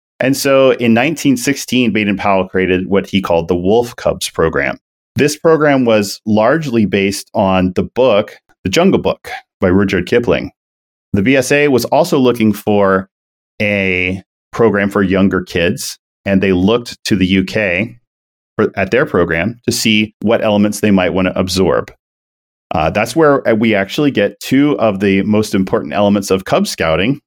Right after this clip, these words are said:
Akela, the leader of the Cub Scout pack, and that's why we have the two-fingered scout sign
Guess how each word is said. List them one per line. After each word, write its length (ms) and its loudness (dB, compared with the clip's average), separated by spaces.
Akela, 760 0
the 180 2
leader 580 0
of 220 -2
the 80 -2
Cub 200 -2
Scout 360 -4
pack, 280 -4
and 180 0
that's 160 -2
why 300 4
we 160 2
have 320 0
the 100 2
two-fingered 880 0
scout 300 -2
sign 340 -2